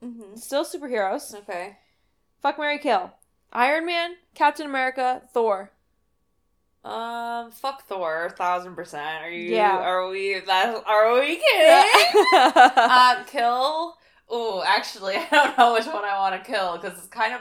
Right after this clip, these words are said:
Speaker 1: both of them. They annoy me for
Speaker 2: Oh.
Speaker 1: different reasons.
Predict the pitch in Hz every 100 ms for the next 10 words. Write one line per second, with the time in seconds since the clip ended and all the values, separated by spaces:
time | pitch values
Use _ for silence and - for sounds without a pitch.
0 | 190 170 165 202 240 240 247 247 254 277
1 | _ _ _ - 208 226 285 381 233 208
2 | 196 214 277 - 190 156 170 170 156 107
3 | 87 87 - -